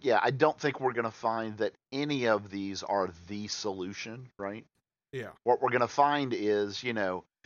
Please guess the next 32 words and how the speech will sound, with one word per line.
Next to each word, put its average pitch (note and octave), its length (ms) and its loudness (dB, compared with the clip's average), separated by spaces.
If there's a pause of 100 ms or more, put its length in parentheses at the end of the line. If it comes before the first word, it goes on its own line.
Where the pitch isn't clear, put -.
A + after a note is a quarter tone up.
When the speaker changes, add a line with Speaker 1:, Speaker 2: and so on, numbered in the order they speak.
(240)
Speaker 1:
yeah, C3 420 4
the A2+ 180 2
fact A#2 500 2
that A2 280 4
we A#2+ 160 0
were B2 160 6
able A#2 380 2
to, A2+ 580 -8 (540)
you A2+ 80 -8
know, F#2+ 100 -2
Cap A#2+ 320 2
is A#2 120 0
able A#2 240 2
to A2 100 -6
lead A#2 280 -4
these A2+ 180 -12
people A2 340 -6
to A2 160 -4
repel A2+ 460 2
attacks G#2 540 0
in G#2+ 380 -8 (320)
these G#2+ 220 -8
locations, A2 880 -2
and, G2+ 640 -4 (440)
you A2 120 -8
know, F#2+ 380 -6
uh, G2 260 -6
T'Challa B2 520 4
is G#2 120 -2
able A2 280 0
to A2 140 -2
apply G#2 600 2